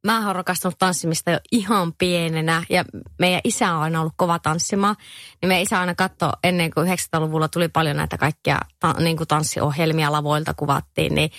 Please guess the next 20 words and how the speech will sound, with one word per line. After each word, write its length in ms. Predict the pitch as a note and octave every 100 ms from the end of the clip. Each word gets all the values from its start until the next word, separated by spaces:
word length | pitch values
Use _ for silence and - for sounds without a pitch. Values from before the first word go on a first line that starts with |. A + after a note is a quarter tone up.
| - - -
meidän 220 | E3+ F3 F3
isän 260 | F#3 F3
kanssa 160 | D3+ -
sit 120 | E3+
aina 200 | E3 E3
tanssittiin 680 | D#3+ E3 - E3 - D3+ D#3+ _
olohuoneessa, 720 | F#3 F3 E3 E3+ D#3 E3 - E3 - -
aina 160 | F3 D#3+
harjoiteltiin 680 | F#3 F#3+ D#3 C#3+ D#3 -
sen 200 | - -
kanssa. 240 | F3+ F3+ F3+
Niin 100 | G3
ehkä 200 | - F3
se 100 | F#3
pari 340 | A#3 A#3+ G#3
tanssiin 420 | D3+ D#3+ - C#3+
tuli 220 | D3+ D#3
sieltä 280 | D#3 D#3+ D#3
isän 260 | F#3 D3+ -
kautta. 340 | - - -